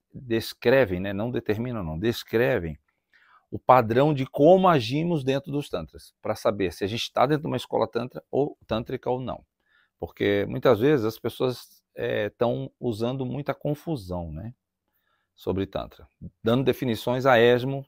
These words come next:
de qualquer coisa, sem dar raiz, sem ter etimologia da palavra, sem ter nada. Então, o tantra, ele teve lá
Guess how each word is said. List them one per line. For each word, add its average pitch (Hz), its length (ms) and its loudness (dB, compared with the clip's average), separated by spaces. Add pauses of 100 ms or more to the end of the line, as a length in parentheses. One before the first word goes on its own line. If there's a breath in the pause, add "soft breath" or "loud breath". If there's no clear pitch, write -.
de 110 140 -6
qualquer 135 300 4
coisa, 120 420 4
sem 113 240 -4
dar 123 120 6
raiz, 110 400 0
sem 107 160 -6
ter 113 140 0
etimologia 107 640 0
da 98 140 -2
palavra, 98 420 0
sem 107 160 -12
ter 123 160 -2
nada. 92 240 -8 (600 soft breath)
Então, - 180 4
o 165 80 4
tantra, 147 380 0
ele 139 160 0
teve 151 260 0
lá 139 280 2